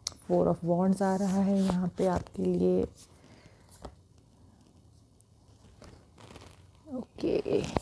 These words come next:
ग्रेट। The Star का कार्ड भी आ रहा है। ओके, ट्रांसफॉर्मेशन कार्ड भी आ रहा है। गाइस, ये पर्सन के साथ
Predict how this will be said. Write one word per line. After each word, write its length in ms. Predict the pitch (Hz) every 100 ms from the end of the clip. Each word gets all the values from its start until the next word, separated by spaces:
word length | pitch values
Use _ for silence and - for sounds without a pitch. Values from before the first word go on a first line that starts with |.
| - - - -
ग्रेट। 680 | - 185 180 190 240 - - - - - - - - _ _ - - - - _ _ - - 214
The 260 | 196 175
Star 460 | - - 185 175 190
का 160 | 214 202
कार्ड 300 | 202 202 190
भी 120 | 208
आ 160 | - 190
रहा 300 | 185 175 202
है। 380 | 185 202 202 214
ओके, 1800 | - - - - - - - - - - - - - - - - - -
ट्रांसफॉर्मेशन 1120 | - - - - - - 147 151 - 220 214
कार्ड 320 | 214 190 185 170
भी 360 | - 185 208 -
आ 180 | 175 185
रहा 280 | 185 151 202
है। 280 | 160 208 - - - - - - -
गाइस, 220 | 302 302
ये 60 | 311
पर्सन 400 | 254 220 - 254
के 140 | 262
साथ 180 | 262 262